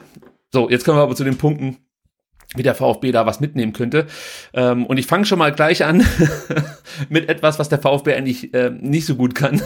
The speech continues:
<laughs> Denn eigentlich musst du gegen die Bayern wirklich mutig spielen, hoch anlaufen und dann wirklich konsequent pressen. Das Problem ist, dass dem V F B Stuttgart für so ein Pressing, also ähnlich wie es Mainz gemacht hat,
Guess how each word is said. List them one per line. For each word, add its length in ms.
<laughs> 200
Denn 180
eigentlich 580
musst 240
du 80
gegen 380
die 80
Bayern 440
wirklich 340
mutig 420
spielen, 320
hoch 280
anlaufen 680
und 600
dann 160
wirklich 280
konsequent 800
pressen. 400
Das 140
Problem 320
ist, 340
dass 100
dem 140
V 200
F 80
B 80
Stuttgart 420
für 160
so 160
ein 80
Pressing, 480
also 180
ähnlich 240
wie 60
es 100
Mainz 220
gemacht 280
hat, 180